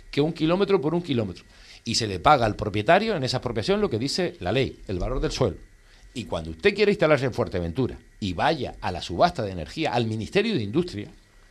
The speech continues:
y haya aportado ese aval, que es así el procedimiento actual, usted viene y se ubica en ese suelo. Y cuando se ubica en ese suelo, ¿qué va a hacer el Cabildo de Fuerteventura? Cobrar un canon por implantación. Mientras tanto, a-, se, se, seguirán,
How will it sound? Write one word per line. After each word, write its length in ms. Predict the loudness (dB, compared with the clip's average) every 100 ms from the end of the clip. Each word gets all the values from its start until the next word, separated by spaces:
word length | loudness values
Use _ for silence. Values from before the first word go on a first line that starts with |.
| _ _
y 120 | -8 0
haya 160 | 2
aportado 480 | 0 0 4 6 6
ese 160 | 0 -2 -6 -12 -14 -4
aval, 300 | 4 4 4
que 140 | 0
es 80 | 0
así 220 | 0 -2
el 60 | -2
procedimiento 480 | -4 -4 -4 -4 -6
actual, 320 | 2 2 2 -6 -14
usted 260 | -10 -6 -4
viene 160 | -2 -2
y 40 |
se 120 | -4
ubica 400 | -4 -4 -6 -8 -6 -2
en 160 | 2
ese 140 | 2 0
suelo. 280 | -6 -10 -12 -20 -16 -6
Y 100 | 0
cuando 180 | 2
se 120 | 6 6
ubica 240 | 6 4
en 60 | 2
ese 140 | 2
suelo, 320 | 4 6 6
¿qué 100 | 4
va 80 | 4
a 20 |
hacer 160 | 4 2
el 60 | 4
Cabildo 240 | 4 6
de 60 | 2
Fuerteventura? 520 | 4 2 2 0 -2 -8 -10
Cobrar 440 | -2 4 6 6 4
un 140 | -8 4
canon 320 | 6 6 2
por 160 | -2
implantación. 600 | -2 0 2 2 2 0 -2 -14 -20 -20 -16 -4
Mientras 500 | 0 2 2 2 8
tanto, 380 | 8 6 -4 -4
a-, 160 | -2 -2 -4
se, 320 | 0 4 4 4
se, 340 | 2 2 0
seguirán, 560 | 0 2 6 8 6 2